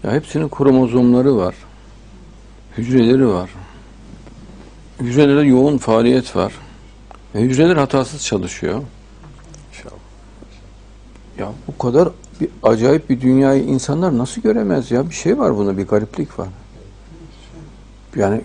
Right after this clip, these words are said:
Speaker 1: görememesi değil, bir olay olmaz. Televizyon programı baktım orada bir ya.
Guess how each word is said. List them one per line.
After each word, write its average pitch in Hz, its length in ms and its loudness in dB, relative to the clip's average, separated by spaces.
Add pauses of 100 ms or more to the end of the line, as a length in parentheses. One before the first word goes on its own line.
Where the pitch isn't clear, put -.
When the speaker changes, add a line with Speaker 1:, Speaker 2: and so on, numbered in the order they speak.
Speaker 1:
görememesi 120 580 0
değil, 147 160 -2
bir 107 60 -6 (320)
olay 131 260 2
olmaz. 95 420 -8 (3000)
Televizyon 143 440 0
programı 143 400 0 (320)
baktım 95 340 -4
orada 90 280 -6
bir - 360 -8
ya. 82 120 -6